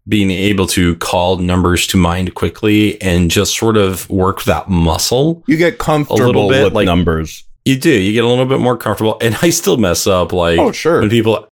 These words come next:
Speaker 1: wanna add a couple of damage rolls together, sometimes I, I don't get it quite right.
Speaker 2: Mm-hmm.
Speaker 1: It's 'cause I need to keep building it up. You know, I get, I, but it's good for you.
Speaker 2: Mm-hmm.
Speaker 1: Right? It's good, f-,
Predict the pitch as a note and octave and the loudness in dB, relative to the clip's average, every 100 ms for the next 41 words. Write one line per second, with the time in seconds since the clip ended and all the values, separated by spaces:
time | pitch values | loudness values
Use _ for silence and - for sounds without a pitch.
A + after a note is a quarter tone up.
0 | - G#2+ G#2 F#2+ G#2 F#2+ F#2+ G2 F#2 G#2 | -4 0 0 0 0 0 0 -4 -4 -2
1 | F#2+ F2+ F#2 F#2 F#2+ G2 F2 - G2 F#2+ | 0 0 0 0 0 0 0 -2 0 2
2 | F#2 F#2 F2+ G2 F#2 F2+ E2+ - F#2+ F#2+ | 2 0 -2 -2 0 0 0 0 -2 0
3 | F#2 - - G2 G2 G2+ - _ - A2 | -2 -4 -8 -2 0 0 -4 _ -6 -4
4 | - G2+ A2 A#2+ A2+ G#2+ G2 G2 G2 C#3 | 0 -2 0 2 2 4 2 2 2 2
5 | C#3+ C3 D#3 C3 C#3+ D3+ D#3 F#3+ - F#2 | 0 0 0 0 0 2 2 0 0 -2
6 | F2+ G2+ G2+ F#2 - F#2+ - - - G#2+ | 0 2 2 0 -4 -8 -8 -12 -4 0
7 | G#2 A#2+ F3 F3 D#2 - - A2 A2+ F2+ | 0 0 0 0 -4 -6 -4 0 0 0
8 | F2+ F2 E2 - - _ _ - E2+ F#2+ | 0 2 0 -6 -20 _ _ -4 -2 -4
9 | - _ _ _ - - G#2 - | -8 _ _ _ -8 -2 -2 -2